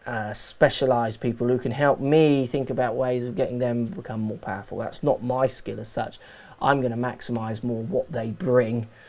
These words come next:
then give them to the fitness, uh, people to do their,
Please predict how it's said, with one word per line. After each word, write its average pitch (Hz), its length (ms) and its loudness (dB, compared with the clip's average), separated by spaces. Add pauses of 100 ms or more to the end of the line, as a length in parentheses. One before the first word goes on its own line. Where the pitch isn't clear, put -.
(280)
then 120 160 -2
give 127 200 6
them 120 160 2
to 131 100 0
the 117 80 0
fitness, - 680 -6
uh, 104 280 -6
people 110 460 -6
to 110 260 -6 (260)
do 127 220 0
their, 123 420 0